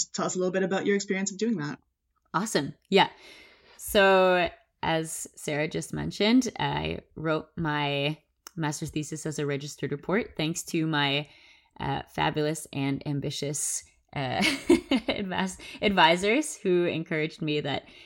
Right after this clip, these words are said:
Speaker 2: it wasn't too big of a task to take on. And I'm
Speaker 1: Mm-hmm.
Speaker 2: really happy that I did. And so yeah, so I guess to start, so the, my paper that I wrote, uh, or that I've submitted as the stage one acceptance was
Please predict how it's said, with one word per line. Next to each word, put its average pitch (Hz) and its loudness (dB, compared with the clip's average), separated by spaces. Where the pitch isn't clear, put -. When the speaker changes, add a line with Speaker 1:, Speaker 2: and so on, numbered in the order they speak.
Speaker 2:
it 175 2
wasn't 190 4
too 190 0
big 160 0
of 160 0
a 143 0
task - -6
to 151 2
take - -8
on. 175 2
And 151 0
I'm 147 -2
Speaker 1:
Mm-hmm. 143 0
Speaker 2:
really 151 -2
happy 147 -6
that - -6
I - -6
did. - -8
And - -10
so 151 -2
yeah, 208 8
so 175 0
I 165 4
guess 180 0
to 170 -8
start, - 0
so 170 -2
the, 156 -2
my 151 0
paper 175 0
that 156 2
I 147 0
wrote, 240 0
uh, 151 -2
or 156 -4
that - -6
I've 160 -4
submitted 147 -6
as 156 -8
the 151 -12
stage 147 -10
one 147 -2
acceptance 151 -8
was 143 -6